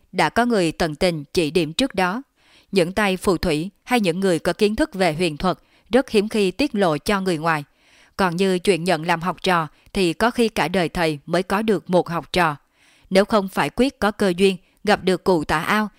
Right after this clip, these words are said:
thì chắc cả đời hắn cũng không bao giờ biết được những phép tắc cơ bản, ngoài nhận biết mấy loại trầm hương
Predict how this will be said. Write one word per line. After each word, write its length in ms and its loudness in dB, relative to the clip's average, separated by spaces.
thì 200 2
chắc 260 -2
cả 120 2
đời 260 0
hắn 220 -4
cũng 220 2
không 200 -2
bao 120 0
giờ 260 0
biết 220 -4
được 260 0
những 260 0
phép 220 -4
tắc 220 -2
cơ 140 0
bản, 280 -4
ngoài 260 0
nhận 240 0
biết 200 0
mấy 180 0
loại 240 0
trầm 260 -2
hương 220 0